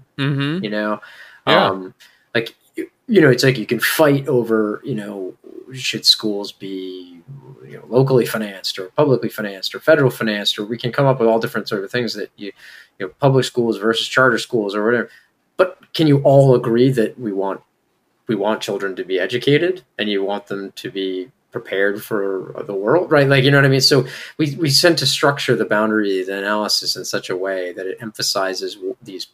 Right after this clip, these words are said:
Speaker 2: differences that we get the most, um, sort of vehemently opposed to each
Speaker 1: Yes.
Speaker 2: other on.
Speaker 1: Yes.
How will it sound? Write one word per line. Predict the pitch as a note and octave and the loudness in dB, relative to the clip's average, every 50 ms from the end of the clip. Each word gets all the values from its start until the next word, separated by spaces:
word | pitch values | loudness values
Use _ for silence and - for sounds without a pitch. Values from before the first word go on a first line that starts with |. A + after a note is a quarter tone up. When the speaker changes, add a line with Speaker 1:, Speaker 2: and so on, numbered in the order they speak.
| _ _ _ _ | _ _ _ _
Speaker 2:
differences | - A2+ - - G2+ F#2 - G#2 F#2+ | -4 -4 -2 -4 -6 -6 -6 -8 -8
that | - F#2+ F2+ | -8 -10 -10
we | F2+ F#2 F2+ | -10 -12 -12
get | - F#2 F#2 F#2+ - _ | -10 -8 -8 -8 -10 _
the | - F#2 | -20 -20
most, | F#2 F#2 F#2+ F#2+ F#2+ F#2 - - - - - - _ _ _ _ _ _ _ _ | -20 _ -10 -10 -8 -6 -6 -6 -6 -8 -12 -12 _ _ _ _ _ _ _ _
um, | F#2 F2 E2+ E2+ E2+ - - C#2+ - - | -14 -14 -12 -14 -18 -18 -20 -20 -20 -18
sort | - - - - F2 | -16 -12 -12 -12 -12
of | E2+ | -12
vehemently | _ F#2+ F#2+ G2 F#2+ F2+ F2+ F2 F2 F#2 F2+ E2+ | _ -16 -14 -14 -14 -16 -18 -20 -20 -20 -20 -20
opposed | E2 - _ F#2 F#2 F#2 F#2 - | -20 -16 _ -10 -10 -8 -8 -8
to | - | -6
each | - | -2
Speaker 1:
Yes. | A#2 C3 C#3 A#2 - - - - - - | 0 2 2 2 0 -2 -6 -6 -6 -6
Speaker 2:
other | - - | -8 -10
on. | - _ _ _ _ _ - - - - | -14 _ _ _ _ _ -20 -20 -20 -10
Speaker 1:
Yes. | A2 A2 B2+ C3 B2 G2 G2 F#2 F#2 F2+ E2+ D#2 - | -4 0 2 2 2 2 0 -4 -4 -6 -8 -10 -12